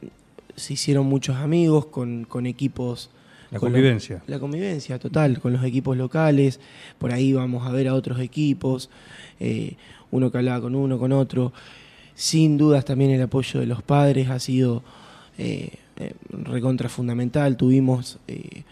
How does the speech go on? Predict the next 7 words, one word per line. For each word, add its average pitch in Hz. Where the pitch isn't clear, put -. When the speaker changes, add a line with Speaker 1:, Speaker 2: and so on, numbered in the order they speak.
Speaker 1:
hubo 127
familias 143
que 131
estuvieron 135
durante 123
la 123
semana 156